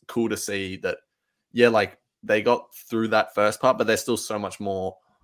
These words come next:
to, to go. You know, they're, they're really not even close yet, it feels like. But, you know, toward the end of the episode, that moment where, um, Melshi says, "How many got out?" and Cassian's like, "Not enough." That moment wouldn't have hit the same if we didn't get this scene at the start. So,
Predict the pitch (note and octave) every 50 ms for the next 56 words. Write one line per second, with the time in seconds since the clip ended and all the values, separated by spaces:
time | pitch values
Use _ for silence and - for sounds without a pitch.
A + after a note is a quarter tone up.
0 | _ _ _ _ _ _ - - A2+ A2 - - A#2 G#2 - G#2 F#2 F2 F2 G2
1 | G2 G2 G2 F#2+ G2+ - - F2+ G#2 G2+ F#2+ G#2+ A2 A2 A2 A2 G#2 G2+ G2+ E2+
2 | - F#2+ F#2+ F#2+ F#2 F2+ - - F#2+ F2 - - - - - - - - - -
3 | - - - - - - G2 - A#1 A#1 A1 - _ _ _ _ _ _ _ _
4 | _ _ - - G#2+ G2+ - - _ _ _ _ - A#2 G#2+ G2+ F#2 - - A#2+
5 | A2+ G#2+ A2 F2 G2+ A2 A2+ G#2+ G2 G2 - - - G2+ F#2 - A2 G#2 G2+ G#2+
6 | G#2+ G#2+ A2 G2+ E2 G2 G2 F#2+ G2 F#2+ F#2 F#2+ F2 - - _ - F2+ F#2+ F#2+
7 | F#2 F2+ F#2+ - - - G2+ G#2 G#2 G2+ - A2 G2+ - G2 G2 F#2+ - G2+ G#2+
8 | G#2+ G#2+ G2 - G#2 G2 - F#2+ G2 F#2 F2 - - - F2+ F#2 F#2 - - F#2+
9 | F#2+ - - G2 F#2+ F#2+ F2 F#2+ G#2 G2+ G2 F#2+ G2 G2 F#2 F2 F2 - - -
10 | A2 A2 - - G2+ G#2+ G#2+ G#2 G#2 F2 D#2 G2 G2 F#2+ F#2+ - G#2+ - - -
11 | - G#2 A2 A2+ A2+ - - - - F#2+ - - - - - - - - - -
12 | - - - - - - - - - - - - - G2+ G2 F#2+